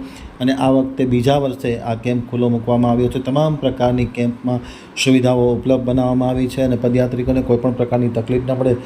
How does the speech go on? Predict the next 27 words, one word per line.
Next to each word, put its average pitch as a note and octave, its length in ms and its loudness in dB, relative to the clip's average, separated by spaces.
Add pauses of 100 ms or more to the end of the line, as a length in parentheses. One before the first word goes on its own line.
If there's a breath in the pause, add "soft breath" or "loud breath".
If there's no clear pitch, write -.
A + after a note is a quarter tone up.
(280 loud breath)
તે B2+ 80 4
માટે B2 240 2
તમામ A#2+ 320 0
પ્રકારની A#2+ 500 0
વ્યવસ્થા A#2+ 400 0
આ A#2+ 220 -2
કેમ્પમાં A#2+ 680 -2
ખુલ્લી A#2 140 -2
મૂકવામાં A#2 480 2
આવી A#2 160 4
છે - 480 -4 (140)
અને C3+ 300 4
આ C3+ 300 2
જ્યાં C3+ 280 0
સુધી D#3 180 2
પદયાત્રિકો C3+ 680 0
હશે C3 160 -2
ત્યાં B2+ 240 0
સુધી B2+ 160 -2
આ B2+ 60 2
કેમ્પ B2 340 0 (160)
ખુલ્લો B2+ 240 4
રાખવાની B2 360 0
જાહેરાત A#2 500 0
કરવામાં A2+ 380 2
આવી G#2+ 160 0
છે. G#2 280 -6